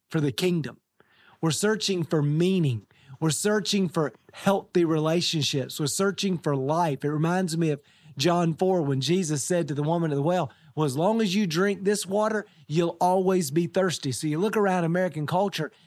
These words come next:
and it's like there's this desperation to, to get more, to get more, to get more. And that's not always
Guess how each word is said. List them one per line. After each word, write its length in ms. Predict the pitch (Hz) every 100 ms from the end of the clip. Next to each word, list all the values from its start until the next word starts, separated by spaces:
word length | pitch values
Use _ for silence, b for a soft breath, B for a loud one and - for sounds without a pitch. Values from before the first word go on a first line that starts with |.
| 165
and 100 | 175
it's 140 | 170
like 220 | 190 175 185
there's 220 | 185 143
this 200 | 156 123
desperation 1000 | 123 220 220 170 208 196 208 196 175 151
to, 180 | 151 135 b b b
to 120 | 175
get 260 | 135 220 214
more, 440 | 185 202 202 151
to 140 | 139
get 240 | 135 214 214
more, 340 | 196 208 180
to 120 | 139
get 240 | 143 208 214
more. 420 | 196 208 170 139
And 140 | 160 196
that's 240 | 233 -
not 220 | 240 233
always 440 | 208 185 170 151